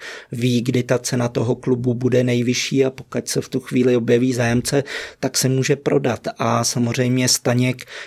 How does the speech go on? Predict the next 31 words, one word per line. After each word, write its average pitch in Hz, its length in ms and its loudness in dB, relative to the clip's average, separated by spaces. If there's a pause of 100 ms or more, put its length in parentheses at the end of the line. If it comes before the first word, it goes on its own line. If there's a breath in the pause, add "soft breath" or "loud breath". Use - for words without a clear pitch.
(120)
je 127 180 4
jeden 127 500 2
z - 140 -4
to-, 123 320 0 (100)
z - 320 -6
těch 131 400 2 (140)
prodejních 123 640 0
artiklů, - 640 -2
který, 123 560 0 (340 loud breath)
eh, 123 320 4
i - 180 -2
po - 180 -2
podzimu 123 520 0
by 120 180 0
mohl 123 180 0 (100)
teoreticky 123 1120 2
odejít, 120 540 0
protože 120 640 -2 (340 loud breath)
má 123 140 0
skvělé 120 440 2
parametry, 120 680 0
skvělou 120 420 0
sezónu, 123 720 2 (280 loud breath)
dostal 117 360 0
se 127 160 -2
do 123 140 4
reprezentace, 123 920 0
ukáže 117 460 0
se - 180 -2
v - 80 -10
pohárech. 117 580 0